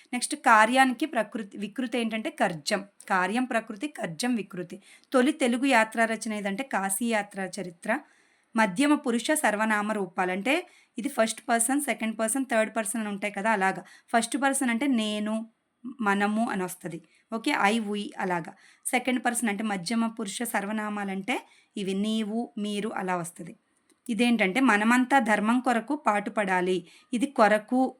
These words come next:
అండర్‌లైన్ చేస్తే విభక్తి, కొరకునికై చతుర్థి విభక్తి వస్తది. చెన్ను అర్థం అడిగాడట, ఇది తెలుగు. ఓకే, నెక్స్ట్ వచ్చి మనకి ఈవీఎస్,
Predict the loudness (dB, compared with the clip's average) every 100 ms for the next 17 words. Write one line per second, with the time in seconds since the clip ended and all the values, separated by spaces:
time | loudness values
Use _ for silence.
0 | _ -6 -2 0 0 -2 -2 0 0 2
1 | 2 0 -2 -2 -2 -6 _ _ _ 2
2 | 2 4 0 0 -2 -2 -2 -2 0 0
3 | 2 -2 -2 -2 -2 -8 -10 -14 _ 2
4 | 2 4 4 4 2 0 0 0 0 -2
5 | -2 -4 -2 -4 -2 -2 -2 -6 -12 -20
6 | -18 -6 -2 0 0 -4 -2 -2 0 -2
7 | -2 -4 -2 -2 2 2 2